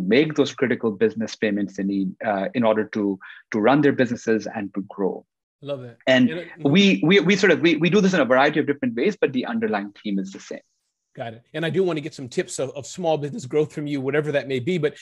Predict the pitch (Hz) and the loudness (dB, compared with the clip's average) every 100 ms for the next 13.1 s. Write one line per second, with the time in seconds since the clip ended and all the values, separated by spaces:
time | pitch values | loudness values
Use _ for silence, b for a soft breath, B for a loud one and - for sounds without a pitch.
0 | B 185 196 202 175 156 - 226 190 143 | B 0 0 0 -2 -2 -6 -6 -4 -4
1 | 180 165 147 139 226 202 165 131 185 180 | -6 -6 -8 -8 -8 -6 -4 -4 -2 0
2 | 131 139 b b b b _ 208 202 202 | -2 -8 b b b b _ -2 -2 0
3 | 233 240 - 214 214 185 180 180 208 254 | -2 -2 -8 -2 -2 2 2 4 2 2
4 | 233 _ - 180 185 147 139 - 160 120 | -6 _ -2 0 2 -2 -4 -6 -6 -6
5 | 113 b b - 165 185 196 254 - 196 | -16 b b -6 -6 -2 0 0 -4 -10
6 | 170 - 175 160 160 151 - 156 147 143 | -10 -4 -2 -2 -4 -8 -10 -8 -8 -8
7 | 156 - 175 - 220 175 151 123 110 165 | -10 -10 -12 -10 -10 -8 -10 -10 -8 -6
8 | 170 98 - - _ _ _ _ - 196 | -6 -8 -16 -20 _ _ _ _ -8 -4
9 | 196 180 175 180 165 131 - 208 151 104 | -2 -2 -2 -2 -4 -6 -2 2 2 -2
10 | - _ _ _ _ _ 240 - - 262 | -16 _ _ _ _ _ -14 -6 0 0
11 | 254 - - 214 190 165 156 139 170 147 | 0 -6 0 2 2 0 0 -2 -4 -2
12 | 139 131 - 135 135 131 123 151 156 143 | -2 -2 -8 -2 0 -2 -2 -2 0 -6